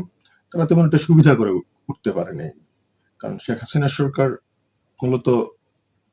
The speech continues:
ভারতের সাথে যে শেখ হাসিনা সম্পর্কে, আহ, সরকারের যে সম্পর্ক, যেটা নিয়ে অনেক সমালোচনা হয় যে শেখ হাসিনা ভারতকে এই দিয়ে দিয়েছে, সেই দিয়ে দিয়েছে, দেশ বিক্রি করে দিয়েছে।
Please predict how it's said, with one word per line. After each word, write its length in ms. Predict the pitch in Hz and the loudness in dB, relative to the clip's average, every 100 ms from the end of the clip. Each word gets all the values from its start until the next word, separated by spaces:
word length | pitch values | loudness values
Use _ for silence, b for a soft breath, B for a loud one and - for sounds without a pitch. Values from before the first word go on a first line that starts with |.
| _ _ _ _ _ _ _ _ _ _ _ - | _ _ _ _ _ _ _ _ _ _ _ -12
ভারতের 320 | 107 127 123 127 | -4 -2 0 -2
সাথে 300 | - 127 117 | -2 -4 -4
যে 100 | 113 | -4
শেখ 180 | 113 | -6
হাসিনা 260 | 107 - 110 | -8 -8 -8
সম্পর্কে, 560 | - 104 107 104 - - | -8 -10 -8 -10 -8 -10
আহ, 260 | 117 101 | -6 -8
সরকারের 580 | - - - 107 104 104 | -8 -12 -10 -6 -4 -4
যে 120 | 98 | -6
সম্পর্ক, 760 | - 110 113 107 85 - - - _ - _ | -6 -4 -4 -6 -10 -12 -18 -18 _ -20 _
যেটা 320 | 214 226 - 101 | -18 -12 -8 -4
নিয়ে 260 | 208 98 82 _ _ _ - | -4 -4 -10 _ _ _ -6
অনেক 260 | 131 113 _ - | -6 -6 _ -20
সমালোচনা 580 | - 104 101 98 95 90 | -10 -6 -6 -8 -10 -10
হয় 300 | - 87 - _ b b b b - | -8 -8 -10 _ b b b b -10
যে 120 | 120 | -8
শেখ 200 | - 107 | -4 -6
হাসিনা 420 | 104 - 101 95 | -4 -6 -6 -8
ভারতকে 520 | 92 101 98 - 101 - _ _ - | -8 -8 -8 -6 -6 -6 _ _ 0
এই 140 | 117 | 2
দিয়ে 220 | 107 98 | 2 -2
দিয়েছে, 480 | 90 92 90 - 90 | -2 -4 -6 -10 -12
সেই 240 | - 113 104 | -8 -6 -6
দিয়ে 220 | 98 85 | -8 -8
দিয়েছে, 440 | 90 - - 87 | -10 -10 -12 -12
দেশ 220 | 92 113 - | -8 -8 -8
বিক্রি 260 | - - | -14 -14
করে 200 | 87 92 | -12 -10
দিয়েছে। 480 | 85 92 - - 82 | -8 -10 -10 -14 -16